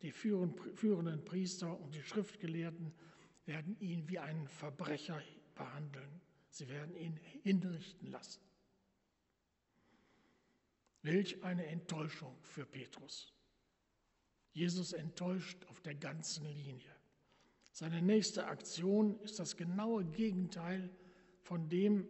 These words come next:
was Petrus vom Christus erwartet. Statt Triumph, Verfolgung. Statt Machtergreifung, Verhaftung.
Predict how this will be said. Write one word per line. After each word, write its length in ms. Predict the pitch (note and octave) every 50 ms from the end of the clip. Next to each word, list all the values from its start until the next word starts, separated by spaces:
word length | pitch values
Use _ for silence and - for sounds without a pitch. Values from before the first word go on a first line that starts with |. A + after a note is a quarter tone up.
| - -
was 180 | D#3 E3 - -
Petrus 540 | - - G3 G#3 F#3+ G3 - - F#3+ E3 -
vom 280 | - - E3 E3+ D#3+
Christus 480 | - - G#3 F#3 - - - F3 E3 -
erwartet. 560 | - C#3+ D3 D3 D3+ D3 C#3+ B2 - - - _ -
Statt 380 | - - - - E3+ D#3 -
Triumph, 600 | - D3+ D3+ E3+ G3+ A3+ A#3+ C4+ - - - - - - - - - - - - - _ _
Verfolgung. 680 | _ - F3+ D#3 - - E3 E3 D#3+ E3 D#3 D3 B2 A2 - - - - - _ _ _ _ _ _ _ _ _ _ _ _ _ _ _ _ _ _ _ _ _ _
Statt 340 | - - _ F#3+ F3 D#3 F#3
Machtergreifung, 1080 | D#3 F3 G3 E3+ - - - E3 E3 D#3+ D#3+ D3+ E3 F3 F#3 F3 - F#3+ F3 E3 D#3+ - - - - - - -
Verhaftung. 600 | - - D#3 - - E3 - - - - C#3 A2+